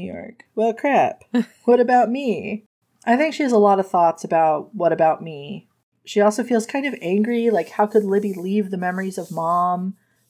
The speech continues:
Speaker 1: behind in New York? But also, how could Libby leave me?
Speaker 2: Yeah.
Speaker 1: Am I not important enough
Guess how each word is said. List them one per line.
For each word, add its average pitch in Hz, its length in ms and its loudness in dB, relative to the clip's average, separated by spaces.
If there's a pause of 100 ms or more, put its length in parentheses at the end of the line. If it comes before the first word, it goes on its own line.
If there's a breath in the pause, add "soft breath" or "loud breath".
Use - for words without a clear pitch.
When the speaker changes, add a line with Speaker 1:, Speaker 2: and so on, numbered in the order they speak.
Speaker 1:
behind 180 360 -2
in 180 100 -6
New 175 140 -8
York? 170 500 0 (440)
But 170 220 2
also, 170 500 4
how 226 280 2
could 254 200 -2
Libby 214 380 2
leave 190 480 -2
me? 208 680 -2 (480)
Speaker 2:
Yeah. 156 320 -8 (480)
Speaker 1:
Am 180 160 -4
I 190 100 2
not 220 220 8
important 202 400 2
enough 240 460 0